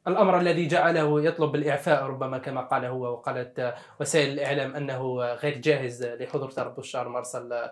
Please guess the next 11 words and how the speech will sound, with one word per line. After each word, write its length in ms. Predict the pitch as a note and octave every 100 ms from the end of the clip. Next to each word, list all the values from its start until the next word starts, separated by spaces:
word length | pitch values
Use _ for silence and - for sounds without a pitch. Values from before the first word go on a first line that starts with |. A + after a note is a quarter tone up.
| - -
الفارط. 420 | C#3+ - F3+ F3+ - - _ -
كيف 220 | A#3 A3+
ترى، 400 | A3 G3+ G3 G3 - _
آه، 180 | D3 C#3+
يعني 420 | C#3+ C#3 D3 C#3+ - _ -
قدوم 580 | D#3 A#3 C4+ B3 A#3 -
رياض 220 | E3+ F#3
محرز 340 | F#3 F#3 G3 -
في 220 | G3 F3+
التربص 500 | D3 D#3+ D3 C#3+ -
القادم؟ 360 | B2+ B2+ A#2+